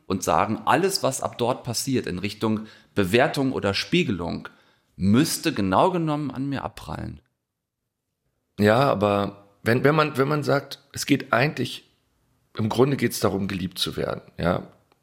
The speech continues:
Speaker 2: eigentlich in allem. Wahrscheinlich ist es sozusagen der eigentliche Grund des Daseins.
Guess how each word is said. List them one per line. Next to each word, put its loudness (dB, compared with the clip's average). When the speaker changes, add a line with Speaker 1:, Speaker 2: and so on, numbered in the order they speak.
Speaker 2:
eigentlich 0
in 4
allem. 0
Wahrscheinlich 0
ist -2
es -4
sozusagen 0
der 6
eigentliche 2
Grund -2
des 0
Daseins. 0